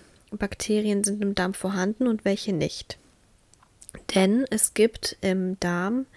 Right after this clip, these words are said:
histaminbildende Bakterien und histaminsenkende Bakterien. Ähm, und dann gibt es Fäulnisbakterien. Und diese Fäulnisbakterien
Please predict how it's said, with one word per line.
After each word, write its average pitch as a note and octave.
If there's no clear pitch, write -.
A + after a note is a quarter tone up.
histaminbildende G#3+
Bakterien B3+
und G#3+
histaminsenkende A3
Bakterien. -
Ähm, F#3+
und G3+
dann G3+
gibt B3+
es -
Fäulnisbakterien. -
Und -
diese F3+
Fäulnisbakterien G#3+